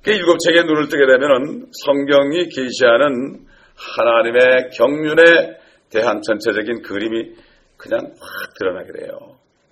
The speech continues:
여러분, 다니엘서 언급한 그 복잡한 계산 안 해도 돼요. 성경 전체에 일곱 체계를 깨닫게 되면 말이죠. 우리는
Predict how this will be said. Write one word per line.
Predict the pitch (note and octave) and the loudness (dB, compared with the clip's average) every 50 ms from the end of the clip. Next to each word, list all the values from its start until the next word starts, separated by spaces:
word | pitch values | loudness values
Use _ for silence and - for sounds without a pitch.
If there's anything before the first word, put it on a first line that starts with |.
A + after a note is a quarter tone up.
| _ _ _ _ _ _ _ _ _ _ _ _ - | _ _ _ _ _ _ _ _ _ _ _ _ -8
여러분, | - C3 C#3+ C#3 | -6 -4 -4 -2
다니엘서 | B2 A#2 A#2 B2+ C3 B2+ A#2 - - | 2 2 4 4 2 0 0 0 0
언급한 | A#2+ A#2 A#2 A2+ - - B2 B2+ B2 A#2+ A2 A2+ - - | 0 0 0 -4 -2 2 0 2 0 0 -8 -12 -12 -8
그 | - A#2+ A2+ A2 G#2+ G2+ G2+ G2+ - _ | -4 -4 -4 -2 -4 -6 -8 -12 -18 _
복잡한 | - D3 - - G#2+ - - A#2 A2 | -20 -16 -10 -6 -6 -6 -4 -6 -6
계산 | G2+ G#2 G2 B2 A#2 | -6 -6 -6 -6 -6
안 | G2+ G#2 G2 | -4 -4 -4
해도 | G2 F#2+ A2 G#2+ | -4 -6 -6 -10
돼요. | - G2 F#2+ G2+ G#2 - - - _ _ - - _ _ | -10 -8 -8 -8 -8 -10 -12 -16 _ _ -20 -20 _ _
성경 | - - C#3 C3 B2 C3 C3+ C#3 | -6 -4 -4 -2 0 0 -2 0
전체에 | B2+ A#2 A#2 - - B2+ B2+ C3 B2+ B2+ - - - - - _ _ _ _ _ _ | -2 -4 -4 -2 0 2 4 6 6 6 4 2 -6 -10 -20 _ _ _ _ _ _
일곱 | - A2 A2 A2+ A#2+ A#2 | -16 -12 -6 -6 -6 -6
체계를 | - - A#2 G#2 A2 A2+ A2+ - | -4 -6 -6 -4 -4 -4 -4 -2
깨닫게 | B2 A#2 G#2 G2 G2 G#2 F#2+ | 0 0 0 0 0 -2 -4
되면 | G2 F#2+ F#2+ F#2+ F#2+ | -4 -4 -4 -4 -4
말이죠. | F#2+ F#2 F#2 F2+ E2+ F2 F#2 F#2+ - A#1 - - - - _ _ _ _ _ _ _ _ _ _ _ _ _ _ _ _ _ - | -4 -6 -6 -6 -10 -8 -8 -8 -8 -8 -10 -12 -14 -16 _ _ _ _ _ _ _ _ _ _ _ _ _ _ _ _ _ -16
우리는 | G2+ F2+ F#2+ G#2 G#2 G2 F2+ F2+ - | -12 -8 -4 -4 -4 -4 -6 -14 -18